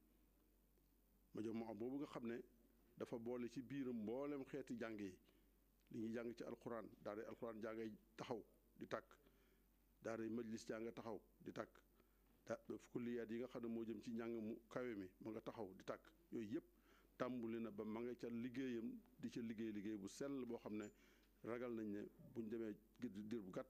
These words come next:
danañ gis njariñ yi ca juddoo. Waaye moom mu, mu, mu jàmmaa boobu wala complexe boobu tam làmboo na ca biiram benn direction wala benn, euh, bànqaas boo xam ne moom la ñuy tuddee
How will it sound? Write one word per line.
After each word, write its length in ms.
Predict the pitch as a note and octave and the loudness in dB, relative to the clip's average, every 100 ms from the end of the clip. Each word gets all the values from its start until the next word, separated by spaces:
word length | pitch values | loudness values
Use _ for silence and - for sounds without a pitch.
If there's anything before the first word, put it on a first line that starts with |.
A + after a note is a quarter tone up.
| - | -4
danañ 200 | B2 A2 G2+ | -2 0 0
gis 160 | A2+ | -2
njariñ 260 | A#2 A2 G#2 | 0 2 2
yi 60 | G#2 | 0
ca 140 | - A2+ | -2 -4
juddoo. 320 | A#2 A#2 G#2+ - - - - - - - - - - - - - - | -2 0 0 -2 -14 -20 -20 -20 -20 -20 -20 -20 -20 -20 -20 -20 0
Waaye 180 | A#2 B2 | 2 2
moom 300 | C3 C#3+ D3 - | 0 0 -2 0
mu, 200 | C3+ C3+ | -2 0
mu, 100 | - - B2+ - B2 - A#2+ - - - | -2 -4 -4 -6 -4 -2 -2 -6 -12 -4
mu 160 | B2+ B2+ | -2 0
jàmmaa 320 | D3 C3+ B2+ | 0 0 0
boobu 240 | A2+ C3 C3+ | 0 0 2
wala 160 | B2 B2+ - - - | 2 0 -2 -20 -6
complexe 440 | C#3+ B2 C#3 - | -2 0 0 0
boobu 200 | C3 B2+ | 2 2
tam 260 | B2 C3+ D#3 - - - - - - | 2 0 -2 -4 -14 -20 -20 -10 0
làmboo 340 | B2 C3 C3 | 2 4 2
na 80 | A#2+ | 2
ca 100 | A#2+ C#3 | 0 0
biiram 440 | C3+ C#3+ B2+ C3 - - | 2 2 4 2 0 -4
benn 440 | A2 A#2+ B2+ B2 A2+ | 0 4 4 4 2
direction 500 | B2 C3 - C3 A2+ | 0 0 0 2 2
wala 160 | A2+ A#2 | 2 2
benn, 240 | A2+ A#2 A#2+ - - - - - - - | 2 2 0 -2 -14 -20 -20 -20 -18 -6
euh, 220 | - A#2 - | 0 0 2
bànqaas 500 | B2+ C3 - B2+ - | 0 0 -2 -4 -2
boo 120 | A#2+ | -2
xam 160 | A2+ A2+ | -2 0
ne 60 | A2 | 2
moom 160 | A2+ | 2
la 60 | A#2 | 2
ñuy 100 | A#2 | 2
tuddee 280 | - A2+ | 0 0